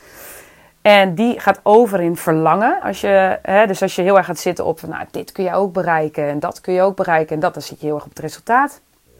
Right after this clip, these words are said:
Gaat dus over in het verlangen. En dan uiteindelijk als iemand dat verlangen heeft van, "Ja, ja, ja, dat wil ik, dat wil ik, dat wil ik. Waar moet ik kn-, kopen? Waar moet ik me inschrijven?" Dan moet die koopknop daar staan. Of die inschrijfknop of die aanmeldknop daar staan.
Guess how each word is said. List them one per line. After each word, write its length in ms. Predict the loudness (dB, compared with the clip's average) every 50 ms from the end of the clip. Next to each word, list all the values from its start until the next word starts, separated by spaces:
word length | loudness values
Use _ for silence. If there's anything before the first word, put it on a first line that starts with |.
| _ _ _ _ _ _ -20 -16
Gaat 100 | -10 -10
dus 140 | -8 -4
over 140 | -4 -4 -4
in 60 | -6
het 100 | -10 -6
verlangen. 300 | -2 0 0 0 -2 -6 -10 -16 -20 -20 -20 -20 -20 -10 -4
En 140 | -2 0 2
dan 220 | 2 2 2 0
uiteindelijk 640 | -2 -4 -4 0 2 4 4 4 4 2 -2 -2 -4
als 120 | -4 -6
iemand 260 | -4 -4 -4 -4 -4
dat 160 | -4 -6 -6 -6
verlangen 380 | -2 2 4 6 6 6 4
heeft 280 | 2 4 4 2 2 0
van, 100 | -6 -10 -8
"Ja, 160 | -4 -2 0
ja, 120 | 0 2
ja, 140 | 2 2 2
dat 160 | 2 2 0
wil 100 | 0 0
ik, 100 | 0 0
dat 120 | -2 -2 -2
wil 120 | -2 -4
ik, 100 | -4 -4
dat 120 | -4 0
wil 120 | 2 2 2
ik. 100 | 2 2
Waar 300 | 2 4 6 8 8 8
moet 160 | 6 4 2
ik 140 | 0 -2 -2
kn-, 300 | -2 -4 -4 -4 -6 -2 4
kopen? 520 | 6 6 6 6 4 2 2 2 2 2
Waar 160 | 4 4 4 4
moet 100 | 2 0
ik 80 | -2
me 80 | -2 0
inschrijven?" 720 | 2 2 2 2 2 4 4 6 4 4 2 0 0 -2 -4 _ _ _ _ _
Dan 160 | 0 2 2
moet 120 | 2 0
die 100 | -4 -4
koopknop 440 | -4 -4 -6 -6 -6 -10 -12 -10 -8
daar 120 | -8 -8 -8
staan. 360 | -8 -10 -10 -10 -10 -12 -14 _ -16
Of 320 | -14 -14 -12 -14 -14 -14 -12
die 140 | -10 -8
inschrijfknop 800 | -6 -4 -6 -6 -6 -6 -8 -8 -8 -10 -14 -14 -14 -12 -12 -12
of 140 | -12 -12 -12
die 220 | -12 -12 -12 -10 _
aanmeldknop 600 | -6 -6 -6 -6 -10 -12 -16 -16 -18 -20 -20 -18
daar 160 | -16 -18 -18 -16
staan. 260 | -16 -16 -16 -16